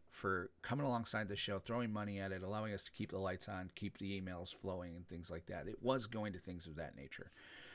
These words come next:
Um, thank you. But obviously, I'm gonna turn the patron off now. <laughs> Um, you know, and eventually, if the sh-, if the new show is successful, maybe some sort of Patreon will come back. But for now, it's gonna be a labor of love again, and I'm gonna plan it in my budget, you know, to make sure I have an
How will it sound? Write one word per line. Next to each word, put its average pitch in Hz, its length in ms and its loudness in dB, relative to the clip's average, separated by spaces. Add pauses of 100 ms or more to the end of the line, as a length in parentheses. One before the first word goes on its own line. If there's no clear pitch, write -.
(240)
Um, 107 440 4 (600)
thank 139 280 4
you. - 180 -4 (160)
But 123 140 6
obviously, 123 380 6
I'm 95 80 4
gonna 101 120 8
turn 95 240 4
the 82 60 2
patron - 320 0
off - 240 -10
now. - 160 -8
<laughs> - 0 - (680)
Um, 113 320 4 (440)
you 131 140 6
know, 110 140 4
and 120 100 4
eventually, 117 480 6
if 117 100 6
the 101 120 2
sh-, - 240 4
if - 160 0
the 107 80 2
new 113 120 6
show 117 200 6
is - 80 2
successful, 135 560 2
maybe 110 340 2
some 101 220 0
sort 101 200 0
of 98 60 0
Patreon 98 380 0
will 90 80 -4
come 90 180 -4
back. 131 340 2
But 110 160 2
for 117 140 -2
now, 101 240 4
it's 131 140 -2
gonna 101 120 -2
be 101 100 2
a 98 60 4
labor 101 280 2
of 101 60 2
love 107 180 0
again, 131 260 0
and 139 300 0
I'm 120 100 2
gonna 123 220 2
plan 120 440 4
it 123 120 4
in 120 120 2
my 110 140 4
budget, 101 400 0 (520)
you 110 100 4
know, 92 100 4
to 90 80 0
make 92 160 0
sure 98 160 4
I 95 60 6
have 92 180 0
an 92 80 -2